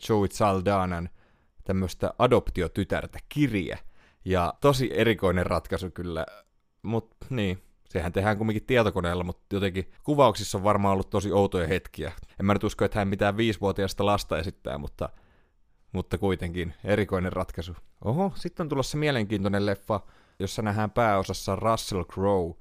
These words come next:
tämmönen kuin Sleeping Dogs, joka kertoo jostain tämmöisestä entisestä etsivästä,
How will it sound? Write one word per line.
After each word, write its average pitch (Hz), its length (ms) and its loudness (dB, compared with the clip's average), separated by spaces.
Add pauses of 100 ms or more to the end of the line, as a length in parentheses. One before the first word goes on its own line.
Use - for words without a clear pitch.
(360)
tämmönen 98 340 0
kuin - 80 -12
Sleeping 117 640 -2
Dogs, - 520 -2 (580)
joka 92 760 -2 (360)
kertoo 123 360 2
jostain 110 380 0
tämmöisestä 113 580 -2
entisestä 113 680 -2
etsivästä, 92 800 -2